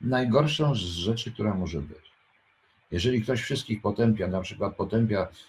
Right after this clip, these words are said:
że nie można kraść, mówi uczciwych, uczciwi nie mają się co bać, a sam kradnie ile wlezie, to co o takim człowieku mogę powiedzieć? No państwo pomyślą, no właśnie, a tutaj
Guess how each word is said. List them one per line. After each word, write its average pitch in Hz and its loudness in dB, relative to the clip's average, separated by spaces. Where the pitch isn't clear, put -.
że 92 2
nie 92 6
można 101 4
kraść, 90 -4
mówi 101 4
uczciwych, 87 0
uczciwi 107 0
nie 110 4
mają 110 4
się 104 0
co 113 -2
bać, 107 0
a 92 -4
sam 110 0
kradnie 104 0
ile 87 -8
wlezie, 76 -10
to 139 2
co - 0
o 117 4
takim 73 -4
człowieku 60 -12
mogę 64 -16
powiedzieć? - -20
No 110 -4
państwo 110 0
pomyślą, - -14
no 110 -4
właśnie, 69 -6
a - -6
tutaj 165 -2